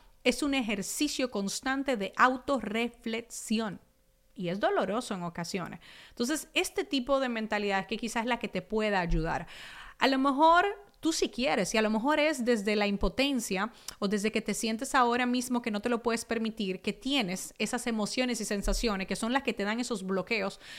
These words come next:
al momento de vender. A lo mejor tú puedes cambiar eso y decir, "Bueno, pero es que a lo mejor yo en el futuro sí me lo puedo permitir también y sí lo quiero".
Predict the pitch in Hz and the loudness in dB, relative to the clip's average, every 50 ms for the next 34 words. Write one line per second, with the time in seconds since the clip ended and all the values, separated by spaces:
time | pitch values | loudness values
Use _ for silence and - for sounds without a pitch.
0 | - - - - 196 196 196 190 185 185 185 170 208 220 226 214 190 175 175 180 | -10 -2 2 4 4 6 4 2 0 -2 -2 -2 0 0 0 0 -2 -2 -2 -4
1 | - - - - - - - - - - - - 190 190 185 175 185 180 170 - | -4 -6 -8 -12 -20 -20 -20 -20 -20 -10 -4 -2 -2 0 0 0 0 0 0 -2
2 | 214 214 233 220 220 226 226 - - 214 196 185 202 190 190 202 208 208 - 262 | -2 -2 -2 -2 -2 -4 -4 -4 -2 -2 0 0 0 2 2 0 -2 -2 -4 -4
3 | 233 190 - - 202 185 175 233 330 427 247 175 - 196 185 190 - - 226 214 | -4 -4 -4 -4 -4 -4 -2 -2 -2 -2 -4 -6 -6 -6 -8 -8 -6 -6 -6 -6
4 | - - 202 202 196 190 185 180 180 170 208 214 233 247 240 - 202 - - 214 | -6 -4 -4 -4 -2 -2 -2 -4 -2 -2 -2 -2 -2 -2 -2 -4 -4 -2 -2 0
5 | 226 247 330 - - - - - - - - - 226 196 196 220 269 269 240 220 | 0 0 0 -2 -6 -20 -20 -20 -16 -10 -6 -6 -4 -2 -2 -2 -2 -2 -2 -2
6 | 202 202 233 233 311 285 240 180 165 - - - 392 403 302 - 214 185 180 175 | -2 -2 0 0 0 -2 -2 -4 -8 -8 -6 -6 -6 -6 -4 -4 -4 -4 -4 -4
7 | 196 190 185 180 170 165 - - 214 196 - - 190 185 208 254 254 - - 180 | -4 -4 -4 -6 -6 -8 -8 -6 -6 -4 -4 -4 -2 0 0 0 -2 -4 -4 -4
8 | 180 220 302 330 254 170 165 | -2 0 0 0 0 -2 -4